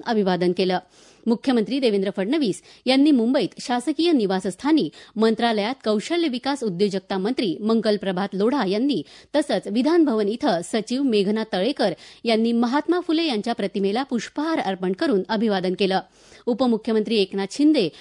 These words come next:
आणि उपमुख्यमंत्री अजित पवार यांनी महात्मा फुले यांना अभिवादन केलं. पवार यांच्यासह चंद्रकांत पाटील यांनी पुण्यात फुले वाड्याला भेट देऊन महात्मा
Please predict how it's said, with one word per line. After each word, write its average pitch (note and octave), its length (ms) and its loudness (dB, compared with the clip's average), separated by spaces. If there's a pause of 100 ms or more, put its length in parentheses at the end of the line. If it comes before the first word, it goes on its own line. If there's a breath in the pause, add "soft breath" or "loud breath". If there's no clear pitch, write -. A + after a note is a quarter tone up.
(140 loud breath)
आणि C4 200 4
उपमुख्यमंत्री D#4 720 2
अजित F#3+ 340 -4
पवार G3 260 2
यांनी G#3+ 280 0
महात्मा G#3 420 -2
फुले G3 240 -2
यांना G#3+ 300 -2
अभिवादन G3+ 540 0
केलं. F#3 200 0 (380 loud breath)
पवार G#3+ 280 2
यांच्यासह G#3 640 -2
चंद्रकांत G#3 520 -2
पाटील G#3+ 480 -2 (280 loud breath)
यांनी C#4 240 6
पुण्यात D4 340 0
फुले C#4+ 340 -2
वाड्याला G#3 400 0
भेट G3 300 0
देऊन G#3+ 200 0
महात्मा B3 400 0